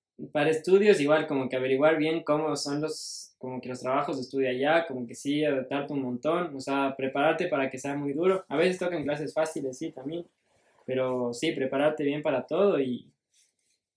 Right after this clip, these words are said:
y hacer todo con tiempo, o sea, prepararte con tiempo y fijarte en detalles que a veces tú no tomas en cuenta, como que pasaporte cinco meses, veintiocho días, tú esperas que no te molesten, pero sí, o sea, pueden ser problemas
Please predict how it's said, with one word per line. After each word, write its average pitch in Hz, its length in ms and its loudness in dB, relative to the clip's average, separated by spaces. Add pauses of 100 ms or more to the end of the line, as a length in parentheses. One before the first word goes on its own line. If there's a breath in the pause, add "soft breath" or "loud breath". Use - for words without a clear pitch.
(360)
y 135 80 -2
hacer 151 300 -2
todo 156 220 0
con 127 120 -6
tiempo, 151 220 -4
o - 20 -10
sea, 135 120 -8
prepararte 143 420 0
con 139 100 -2
tiempo 160 180 -2
y 156 40 -4
fijarte 160 320 -2
en 147 60 -6
detalles 147 360 0
que - 80 -4
a 135 40 0
veces 143 280 -4
tú 147 120 -6
no 151 100 -4
tomas 143 260 -4
en 127 80 -6
cuenta, 151 380 -4
como 127 220 -8
que 131 120 -10
pasaporte 135 520 -6
cinco 143 500 -2
meses, 147 260 -4
veintiocho 143 380 -2
días, 143 240 0
tú 139 80 -12
esperas 143 280 -4
que 139 80 -2
no 143 100 -2
te 160 80 -4
molesten, 139 500 -4
pero - 180 -10
sí, 160 180 -4
o 123 60 -4
sea, 131 140 -10
pueden 139 200 -4
ser 143 140 -8
problemas 139 580 -4